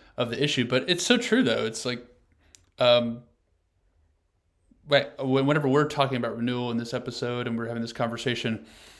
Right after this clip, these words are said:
like, we're all fully aware that the primary problem, like,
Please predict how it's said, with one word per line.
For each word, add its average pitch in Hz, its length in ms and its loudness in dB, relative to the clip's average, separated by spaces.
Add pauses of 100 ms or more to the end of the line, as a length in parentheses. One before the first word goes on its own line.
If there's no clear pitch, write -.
(360)
like, 131 200 2
we're 135 160 6
all 170 140 8
fully 160 500 4
aware 117 500 2
that 110 320 -4 (340)
the 117 120 -6
primary 139 600 0
problem, 117 600 -2 (120)
like, 113 300 -4